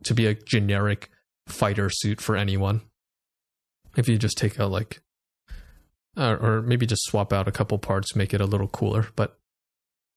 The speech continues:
yeah, I mean, I'm a big fan of this one. I think this is one of the best mechs across any theme so far. Has, it doesn't feel forced where it's, like, said character's uniform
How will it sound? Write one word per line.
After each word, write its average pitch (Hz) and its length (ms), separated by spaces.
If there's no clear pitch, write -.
yeah, 202 140
I 120 40
mean, 104 240
I'm 110 340
a 104 100
big 110 240
fan 101 160
of 98 100
this 98 200
one. 101 120
I 98 100
think 104 220
this - 160
is 107 60
one 101 120
of 98 40
the 95 60
best 98 320
mechs 98 260
across - 360
any 107 200
theme 98 220
so 98 160
far. 101 360
Has, 110 220
it 127 120
doesn't 147 280
feel 127 240
forced 110 540
where 101 180
it's, - 180
like, 98 280
said 107 400
character's 101 520
uniform 110 720